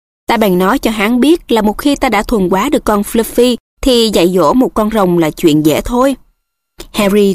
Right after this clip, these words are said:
cố giữ cho giọng nói của mình đừng xúc động quá, hỏi dồn dập. "Rồi, rồi hắn có tỏ ra chú ý đến con Fluffy không?" "Ủa, có chứ. Trên đời này có được mấy con chó ba đầu. Ngay cả ở Hogwarts đây cũng không dễ gặp nữa là."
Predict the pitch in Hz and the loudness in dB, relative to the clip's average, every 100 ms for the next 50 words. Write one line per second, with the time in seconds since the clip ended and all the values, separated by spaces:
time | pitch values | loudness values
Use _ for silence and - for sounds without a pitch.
0 | - 208 285 - 170 220 202 165 170 233 | -2 -2 0 0 0 0 -2 -2 -2 -2
1 | - 226 226 180 180 170 - 339 247 165 | 0 0 2 2 2 2 2 0 0 -2
2 | 160 180 247 330 226 156 240 185 180 190 | -2 -2 -4 -4 -2 -2 0 0 0 -2
3 | - - _ _ _ _ _ 190 180 170 | -6 -20 _ _ _ _ _ 0 2 2
4 | - - 214 196 233 285 320 311 302 - | 0 -2 -2 0 0 0 0 0 -4 -4
5 | - 208 254 233 226 262 254 262 285 311 | -4 -4 -4 -4 -2 0 0 2 0 0
6 | 285 254 - 294 - 285 - 285 320 - | -2 -2 0 0 0 -2 0 0 -2 -6
7 | _ _ _ _ _ _ - 156 160 - | _ _ _ _ _ _ 0 2 2 -2
8 | 240 285 330 359 381 403 _ _ - - | -2 -2 0 0 0 -2 _ _ -14 -2
9 | 269 240 208 202 202 240 269 254 208 233 | 0 2 0 0 0 0 0 0 0 -2
10 | - 247 208 220 254 208 202 196 - _ | -2 -2 -2 -2 0 0 0 -2 -6 _
11 | _ _ - 226 214 160 - 202 214 226 | _ _ -2 -2 0 -2 -2 -4 0 0
12 | 285 - 220 214 196 - 175 - 254 208 | 0 0 0 0 0 -2 -2 -2 -2 0
13 | 180 175 208 185 175 226 196 185 | 0 0 -2 0 0 2 2 0